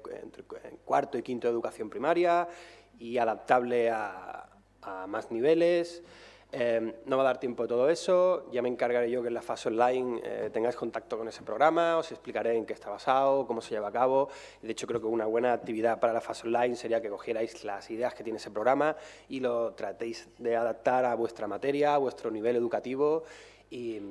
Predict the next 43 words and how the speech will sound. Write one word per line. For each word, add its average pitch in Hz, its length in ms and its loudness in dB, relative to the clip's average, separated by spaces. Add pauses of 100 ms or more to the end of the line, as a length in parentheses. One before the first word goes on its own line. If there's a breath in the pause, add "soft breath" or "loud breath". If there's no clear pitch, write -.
(340)
porque - 200 -14
creo 120 180 0
que, 117 320 -2 (160)
como 98 200 -16
ya 110 160 0
habréis 123 500 -4
pensado, 143 480 2
todo 143 120 0
este 131 160 -6
tema 123 240 4
de 123 80 6
la 120 80 4
evaluación 117 400 0
de 120 60 4
la 117 40 2
información, 135 760 2
de 123 120 2
la 113 140 0
selección 123 400 -4
de 123 60 0
información, 147 580 2 (320 loud breath)
pues - 160 -10
es - 100 -10
algo 113 160 0
muy 147 200 2
transversal 156 640 2
que 143 80 -4
se - 120 -12
puede 113 320 -4
trabajar 113 580 0
en 120 100 2
cualquier 117 400 -2
materia 127 460 2
y 139 40 2
en 117 120 0
cual-, 98 260 -4
y - 80 -12
en, 98 320 -12
y 113 140 -8
en 101 100 -6
cualquier 101 340 -2
nivel. 92 300 -12 (580 loud breath)
Vale. 113 240 -8